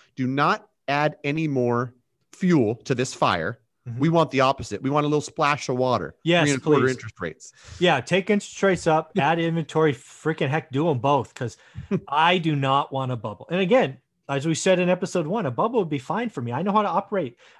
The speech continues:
Speaker 2: I don't need to own all my stuff. If you ever wanna overpay for my real estate, I will gladly sell it to you.
Speaker 1: <laughs>
Speaker 2: And I'll
Speaker 1: Right.
Speaker 2: just sit on the sidelines and wait. I've lived through the last crisis. I have twenty years of investing through the worst bubble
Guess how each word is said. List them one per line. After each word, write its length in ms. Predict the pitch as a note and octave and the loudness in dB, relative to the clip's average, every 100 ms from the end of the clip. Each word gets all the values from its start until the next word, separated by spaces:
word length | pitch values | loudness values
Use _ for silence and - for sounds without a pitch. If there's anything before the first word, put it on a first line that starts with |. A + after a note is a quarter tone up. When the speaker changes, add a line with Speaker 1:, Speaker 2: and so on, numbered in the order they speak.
| - | -6
Speaker 2:
I 140 | C3+ | -2
don't 120 | G#3+ | 0
need 140 | F#3 G#3 | 2 0
to 80 | D#3+ | 0
own 220 | E3+ G3 | 2 2
all 100 | C#3 | 0
my 140 | A#2 | -2
stuff. 320 | - A2 - | -8 -14 -14
If 100 | G#2+ | -10
you 200 | B2 G#3+ | -4 -2
ever 260 | A#3+ F3 A3 | 0 2 4
wanna 240 | G#3 G#3 | 4 2
overpay 500 | D#3+ G3 G3+ F3+ F3+ | 0 0 0 2 0
for 160 | G#3+ F3+ | 0 -2
my 160 | D#3+ F#3 | 0 0
real 220 | F#3 G#3 | 0 -4
estate, 280 | - A3 F#3+ | -4 -4 -2
I 100 | D3+ | -2
will 120 | C3 | -4
gladly 680 | A#2+ B2+ C3+ D#3+ E3+ F3+ F3+ | -4 -2 0 0 -2 -2 0
sell 240 | F3 C#3+ | 0 0
it 140 | B2+ - | -6 -8
to 100 | A2+ | -12
you. 140 | A2+ | -12
Speaker 1:
<laughs> 40 | _ _ _ _ D#3 | _ _ _ _ 2
Speaker 2:
And 80 | |
I'll 60 | D3+ | 2
Speaker 1:
Right. 60 | G3+ | 2
Speaker 2:
just 180 | A#3 - | 0 -2
sit 100 | F3 | 0
on 100 | F3+ | 0
the 80 | F#3+ | 0
sidelines 540 | F3 E3+ F3+ F#3 F#3 | 0 0 0 -2 -2
and 100 | F3+ | -4
wait. 220 | G3+ A3+ A#2+ | -4 -6 -4
I've 240 | E3+ B2+ | -4 -4
lived 420 | B2 D3 G3 F3+ | -2 0 -2 -6
through 180 | - F#3 | -10 -4
the 100 | F3+ | -2
last 220 | F3 F3 | -2 -4
crisis. 480 | - F#3 G3 - - _ _ _ - | -4 -6 -6 -14 -20 _ _ _ -2
I 140 | D#3 | 2
have 220 | G3+ D3 | 2 2
twenty 340 | - D#3+ F3+ F#3+ | -4 -2 0 0
years 300 | E3+ D3+ D3 | 0 0 -2
of 120 | C3 | -2
investing 520 | B2+ B2 A2+ C3+ C#3 | -4 -4 -6 -8 -8
through 160 | C#3+ A#2+ | -6 -6
the 100 | A2 | -8
worst 480 | A#2 C3+ E3+ - | -4 0 0 -2
bubble 320 | C#3 B2 C3 | -2 -2 -2